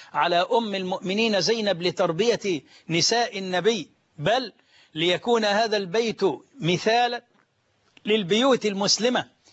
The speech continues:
لما كان رسول الله، كما تقول عائشة، كان رسول الله صلى الله عليه وعلى آله وسلم إذا صلى العصر طاف بنسائه، فيدنو من كل امرأة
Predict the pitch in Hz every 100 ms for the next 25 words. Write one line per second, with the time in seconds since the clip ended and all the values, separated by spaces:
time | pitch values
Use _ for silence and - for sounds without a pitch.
0 | _ _ 151 190 247 233 202 208 202 180
1 | - 226 226 196 190 180 220 196 196 220
2 | 190 170 185 175 165 170 233 214 170 180
3 | 226 - 143 - _ _ _ _ _ -
4 | - - - - 233 226 208 185 247 214
5 | 156 139 123 _ - - - 185 190 202
6 | 202 233 208 196 208 233 202 208 185 190
7 | 190 208 226 208 190 233 233 208 196 185
8 | 185 185 - 220 202 185 226 - 233 202
9 | - - _ - 196 240 233 220 196 208
10 | 202 - 220 185 160 135 120 _ - -
11 | - 185 208 262 196 214 202 190 196 185
12 | - 254 226 196 190 185 180 202 - 220